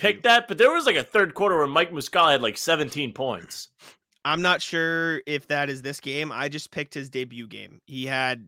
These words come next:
Speaker 1: No,
Speaker 2: twelve
Speaker 1: it
Speaker 2: points
Speaker 1: was
Speaker 2: in his debut, but he had, like, four threes, and it was electric 'cause everyone's like, "Oh, Muscala's here. Look at, we
Speaker 1: No,
Speaker 2: got another
Speaker 1: it was
Speaker 2: guy."
Speaker 1: like, uh, it was one of those garbage games against the Hawks at the end
Speaker 2: My,
Speaker 1: of the year.
Speaker 2: yes, he had twenty-seven
Speaker 1: And he,
Speaker 2: against the Hawks.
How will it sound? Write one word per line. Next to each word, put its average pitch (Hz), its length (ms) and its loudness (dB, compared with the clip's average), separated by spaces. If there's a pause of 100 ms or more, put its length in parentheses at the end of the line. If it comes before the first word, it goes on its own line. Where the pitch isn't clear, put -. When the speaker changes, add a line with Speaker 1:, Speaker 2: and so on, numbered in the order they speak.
Speaker 1:
No, 98 260 -2
Speaker 2:
twelve 156 260 2
Speaker 1:
it - 100 -20
Speaker 2:
points 147 200 4
Speaker 1:
was 139 80 2
Speaker 2:
in 143 60 -4
his 139 120 -6
debut, 139 400 -4
but 131 100 -6
he 123 60 -4
had, 123 140 -4
like, 127 120 -8
four 139 300 -6
threes, 120 360 -10
and 120 60 -14
it 120 40 -10
was 127 100 -10
electric 123 360 -10
'cause 143 120 -10
everyone's 143 220 -6
like, 190 120 -4
"Oh, 226 300 -6
Muscala's 240 520 -8
here. 214 240 -8
Look 240 160 -6
at, 233 60 -12
we 226 60 -8
Speaker 1:
No, 127 60 2
Speaker 2:
got 139 200 6
another 127 100 2
Speaker 1:
it 143 40 0
was 151 100 2
Speaker 2:
guy." 147 60 2
Speaker 1:
like, 156 280 2
uh, 131 340 8 (680)
it 143 60 -4
was 139 200 -2
one 160 200 0
of 185 60 2
those 151 200 2
garbage 131 720 0 (100)
games 107 440 0
against 107 280 -6
the 92 100 -6
Hawks 113 240 2
at 175 260 10
the 175 60 4
end 165 80 0
Speaker 2:
My, - 20 0
Speaker 1:
of 135 60 -2
the 147 60 -6
year. 165 300 -4
Speaker 2:
yes, 165 360 2
he 165 100 0
had 156 100 2
twenty-seven 165 440 4
Speaker 1:
And 139 60 2
he, 135 60 0
Speaker 2:
against 131 120 -4
the 120 60 -8
Hawks. 117 360 -6